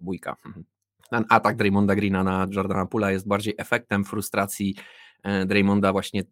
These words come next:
tym, jak wygląda teraz jego kariera i jak, e, prawdopodobnie będzie wyglądać ta jego kariera dalej. Jakiejś takiej niemocy tego gościa, e, i jego, mm,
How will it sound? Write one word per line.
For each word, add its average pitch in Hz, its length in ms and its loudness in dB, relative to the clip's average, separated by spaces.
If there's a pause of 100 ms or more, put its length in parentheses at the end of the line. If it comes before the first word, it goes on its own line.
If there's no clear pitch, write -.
(140)
tym, 98 440 0 (120)
jak 98 240 -2
wygląda 98 320 0
teraz 95 200 -4
jego 98 160 -4
kariera 92 420 -2
i 92 260 -4
jak, 92 380 -6
e, 87 160 -4
prawdopodobnie 95 680 -2
będzie 95 220 -2
wyglądać 92 360 -4
ta - 80 -6
jego 95 140 -6
kariera 95 320 -4
dalej. 101 300 -2 (400)
Jakiejś 92 340 -4
takiej 92 220 -2
niemocy 98 340 0
tego 92 180 -6
gościa, 95 420 -2 (400)
e, 90 180 -4
i 98 160 -2
jego, 92 720 2
mm, 92 200 -6